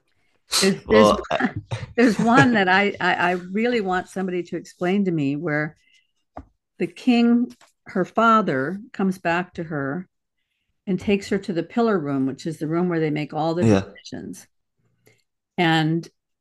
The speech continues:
Speaker 1: um, he takes her over to the corner, and there are two pickaxes and a shovel.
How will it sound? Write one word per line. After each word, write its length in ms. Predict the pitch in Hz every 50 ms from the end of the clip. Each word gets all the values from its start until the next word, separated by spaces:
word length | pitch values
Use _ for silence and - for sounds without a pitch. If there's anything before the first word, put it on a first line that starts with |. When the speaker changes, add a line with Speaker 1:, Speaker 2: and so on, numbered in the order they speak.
| _ _ _ _ _ _ _ _ _ -
Speaker 1:
um, 320 | 190 175 165 160 156 147 160
he 180 | 156 185 185
takes 280 | 185 - 214 214 208 -
her 80 | 233 208
over 140 | 208 208 202
to 60 | 196
the 100 | 196 185
corner, 540 | - - - 226 214 214 202 170 143 131 131
and 260 | - 175 165 165 165
there 140 | 160 156 156
are 180 | 156 156 156 -
two 280 | - - 226 214 214
pickaxes 840 | 208 - - 214 214 - 190 175 165 165 - - - 208 214 190 170
and 140 | 160 156 151
a 40 | 151
shovel. 580 | - - - 185 190 180 151 131 120 - -